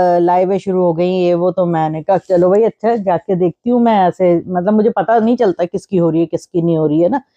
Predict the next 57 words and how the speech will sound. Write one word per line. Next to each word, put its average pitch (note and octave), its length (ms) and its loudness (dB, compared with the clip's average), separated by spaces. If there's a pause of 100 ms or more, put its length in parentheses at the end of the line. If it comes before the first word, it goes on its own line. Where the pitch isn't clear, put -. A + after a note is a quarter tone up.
(280)
तो F#3 400 2
कोई G3 160 2
बता F#3 320 0
देता F#3+ 240 -4
है G3 100 0
कमेंट्स F#3+ 420 -4
में, G3 60 -2
मैसेज F3+ 420 -4
में, F#3+ 180 -4
किसी F#3+ 220 -6
में F#3+ 100 -2
कोई F#3+ 140 2
<laughs> - 0 -
बता G3+ 400 -2
देता A3+ 240 0
है A#3 60 0
तो A3 140 -4
मैं G3+ 140 -4
देख F#3 160 -2
लेती G#3 200 -4
हूँ, B3+ 80 -2
नहीं A3 140 -2
तो G#3 100 -6
मैं F#3+ 160 -2
बाकी F3 340 0
बाद E3+ 280 0
में F#3+ 160 -4
ही, F#3 100 -2
वो F#3 120 0
होता E3 200 0
है F3+ 80 2
रिकॉर्डेड, D#3+ 500 0 (680)
सामने E3+ 300 2
आती E3 320 0
है, D#3+ 80 2
कुछ E3 200 -2
होता E3 220 0
है E3+ 80 2
रिकॉर्ड, D#3 360 0 (120)
तो F3+ 80 0
वो D#3+ 200 0
मैं D#3 220 0
देखती D3+ 360 -2
हूँ। D#3+ 100 2
तो F3 100 0
खैर, B3 300 0
मैं A3 400 -2
गई, F#3 340 -2
पहले G3 340 -2
तो G#3+ 120 -2
मैं G3+ 200 0
गई D#3+ 180 2
मरियम D#3 420 0
वाली, C#3 220 -4
मैं C3+ 200 -8
गई, C3+ 160 -6 (140)
जो D3+ 160 -4